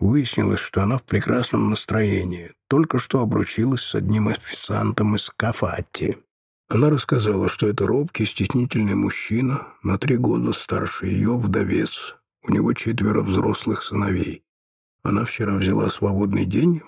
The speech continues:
потому что он не торопился с признанием в любви, и надо было немножко подтолкнуть его. "У тебя есть невеста, дедушка?" "Нет".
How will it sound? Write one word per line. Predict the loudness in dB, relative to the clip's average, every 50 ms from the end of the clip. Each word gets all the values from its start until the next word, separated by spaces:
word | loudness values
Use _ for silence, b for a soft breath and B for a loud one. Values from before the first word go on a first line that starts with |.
| -8
потому | -4 -2 0 0 0 0 0
что | -2 -2 -2 0
он | 0 2 2
не | 0 0 0
торопился | -2 -2 -2 -2 0 0 0 0 0 -2 -6 -8
с | -8 -10
признанием | -6 -2 0 0 0 2 0 0 0 2 2 2 2 2 2
в | 2 2
любви, | 2 2 2 2 2 2 0 0 -2 -8 _ _ _ _ _ 0
и | 0
надо | 2 2 2 2 2
было | 2 2 2
немножко | 2 2 2 2 2 0 0 -2 -4 -4
подтолкнуть | -2 -2 -2 -2 0 0 0 2 2 2 2 2 2 0 -2 -2
его. | 0 0 0 0 -2 -6 -10 _ _ _ _ _ _ _ _ _ _ _
"У | -6 -4
тебя | 0 2 2 4
есть | 4 4 4 4 2 2 0 0
невеста, | 0 2 2 0 0 -2 -2 -2 -2 -2
дедушка?" | 0 0 -2 -2 -2 -4 -6 -8 -12 -14 -16 -18 -18 -20 _ _ _ _ _ _ _ _ _ _ _ _ _ _ -2
"Нет". | 0 2 2 0 -2 -4 -10 -14